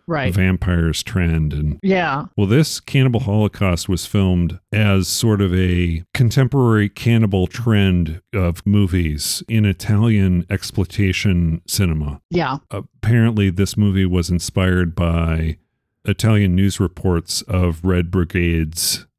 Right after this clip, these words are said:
Speaker 2: terrorists. So
Speaker 1: Oh.
Speaker 2: the director, Deodato, believes that the media coverage was largely staged to change it.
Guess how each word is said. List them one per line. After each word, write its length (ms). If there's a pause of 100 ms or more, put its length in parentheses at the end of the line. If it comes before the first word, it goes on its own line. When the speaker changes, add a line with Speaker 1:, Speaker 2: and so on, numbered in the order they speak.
(300)
Speaker 2:
terrorists. 840 (960)
So 540 (360)
Speaker 1:
Oh. 460
Speaker 2:
the 140
director, 640
Deodato, 640 (120)
believes 400
that 180
the 80
media 400
coverage 760
was 680 (280)
largely 760
staged 920 (1000)
to 460
change 320
it. 140